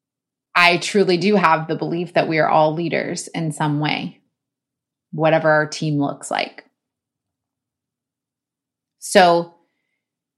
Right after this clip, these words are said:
to me, and my definition, or, or what I think about when I think about leadership, is it's an internal feeling,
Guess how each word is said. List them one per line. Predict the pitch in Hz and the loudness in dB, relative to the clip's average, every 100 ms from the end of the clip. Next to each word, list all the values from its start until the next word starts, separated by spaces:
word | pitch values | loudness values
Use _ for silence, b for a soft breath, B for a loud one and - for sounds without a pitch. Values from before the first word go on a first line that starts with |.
| _ _ _ - | _ _ _ -10
to | - 208 | 0 2
me, | 196 214 202 156 170 208 - - | 4 2 2 0 -2 -6 -6 0
and | 202 196 | 4 6
my | 202 196 190 196 | 8 8 6 4
definition, | 180 165 - 156 156 - 147 156 160 | 4 2 0 -6 -6 -6 -4 -4 -2
or, | 160 | -2
or | - 175 | 0 0
what | 175 185 | 2 4
I | 170 | 2
think | 160 - 220 208 | 0 0 2 2
about | 202 151 156 - | 4 4 2 0
when | 165 | -2
I | 160 | -2
think | 160 170 | -2 -2
about | 165 160 160 | 0 0 0
leadership, | 180 185 175 - 151 - - B B B | 0 0 0 -2 -2 -4 -12 B B B
is | 190 185 175 165 160 - _ _ _ _ _ _ _ _ _ _ _ _ _ | 2 4 4 0 -4 -10 _ _ _ _ _ _ _ _ _ _ _ _ _
it's | 214 214 | -2 0
an | 202 254 | 0 4
internal | 254 247 214 202 180 | 4 4 2 2 0
feeling, | - - - - 202 | -4 -6 -6 -8 -10